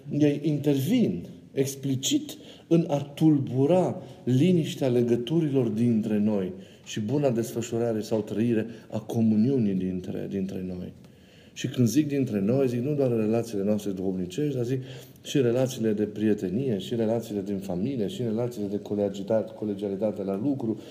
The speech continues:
orice tip de relație pe care noi, ca oameni, o, o, o desfășurăm. Atunci când, în mod predilect, legăturile dintre noi, deci,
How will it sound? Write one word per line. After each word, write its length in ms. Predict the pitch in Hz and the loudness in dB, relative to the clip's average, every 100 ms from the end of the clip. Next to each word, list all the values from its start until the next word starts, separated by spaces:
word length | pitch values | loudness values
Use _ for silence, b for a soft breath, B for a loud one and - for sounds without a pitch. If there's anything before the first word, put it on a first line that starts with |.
| B B B | B B B
orice 360 | 202 214 165 | 2 2 0
tip 240 | 139 165 131 | -2 -4 2
de 100 | 135 | 2
relație 340 | 123 139 127 | 4 0 0
pe 140 | 120 | -4
care 200 | 113 113 | -2 0
noi, 300 | 107 110 131 131 | 2 2 0 -2
ca 140 | 107 | -2
oameni, 340 | 107 117 110 - | 0 0 0 -2
o, 60 | |
o, 320 | 107 104 107 104 | -4 -4 -4 -4
o 80 | 98 | -2
desfășurăm. 720 | 104 - 101 92 107 95 85 82 B B B B B - - - - - - - - - - B B | -2 -4 -8 -6 -2 0 -2 -6 B B B B B -20 -20 -20 -20 -20 -20 -20 -20 -20 -20 B B
Atunci 320 | 123 170 190 | 2 4 4
când, 160 | - 160 | 4 4
în 100 | 139 | 4
mod 140 | 160 | 4
predilect, 600 | 160 143 123 120 117 - - B B B | 2 -2 2 2 2 -2 -14 B B B
legăturile 680 | 131 131 120 120 165 165 139 | 2 4 4 2 2 4 4
dintre 360 | 123 123 113 104 | 2 -2 -2 0
noi, 260 | 123 143 | 0 0
deci, 280 | 120 123 123 | 0 -2 -6